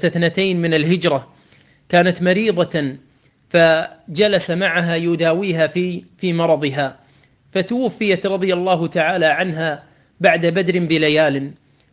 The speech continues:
وضرب له النبي صلى الله عليه وسلم بسهمه من بدر وأجره كذلك، فهو رضي الله تعالى عنه معدود من البدريين وإن لم يشهدها.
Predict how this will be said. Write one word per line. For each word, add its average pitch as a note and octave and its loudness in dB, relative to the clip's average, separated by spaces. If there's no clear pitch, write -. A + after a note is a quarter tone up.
وضرب D#3+ 2
له E3+ 0
النبي D#3+ -4
صلى E3 -4
الله D#3+ -2
عليه D#3+ -2
وسلم D#3+ -4
بسهمه E3+ -2
من D#3 -2
بدر F3 2
وأجره F3+ 0
كذلك، D3 0
فهو D3+ -2
رضي E3+ 0
الله D#3+ 0
تعالى D#3+ 2
عنه D#3 -2
معدود E3 -2
من F#3 -2
البدريين G#3+ -2
وإن F#3+ 0
لم F3 2
يشهدها. C#3 -6